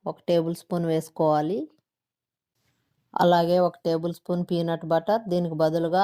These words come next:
ఆల్మండ్ బటర్ అయినా వేసుకోవచ్చు. దీన్ని బాగా మిక్స్ చేసుకోవాలి. ఇప్పుడు వన్ is to టూ రేషియోలో పాలు వేసుకోవాలి.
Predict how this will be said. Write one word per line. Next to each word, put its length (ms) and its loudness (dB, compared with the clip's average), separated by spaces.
ఆల్మండ్ 420 0
బటర్ 280 -2
అయినా 240 0
వేసుకోవచ్చు. 720 -4
దీన్ని 360 2
బాగా 320 2
మిక్స్ 320 -6
చేసుకోవాలి. 760 -2
ఇప్పుడు 380 4
వన్ 240 4
is 120 2
to 160 0
టూ 200 0
రేషియోలో 560 2
పాలు 320 2
వేసుకోవాలి. 680 0